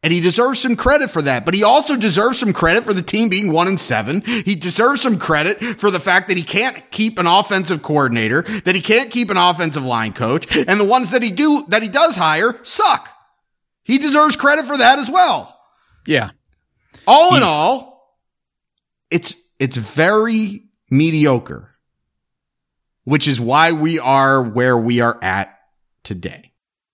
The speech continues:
Speaker 2: And it's why we are still, as we said at the top, regrettably,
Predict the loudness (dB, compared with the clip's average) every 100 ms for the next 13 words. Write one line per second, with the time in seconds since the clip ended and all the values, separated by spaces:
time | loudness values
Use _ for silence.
0 | _ -20 -18 -12 -10 -10 -6 -2 0 -2
1 | -6 -10 -14 _ _ _ _ _ _ _
2 | _ _ _ -4 0 0 0 -2 -2 0
3 | 0 -4 -14 _ _ _ _ -20 -18 -12
4 | -8 -8 -4 -2 -2 -4 _ _ _ _
5 | _ _ -12 -8 0 2 2 -2 -6 -8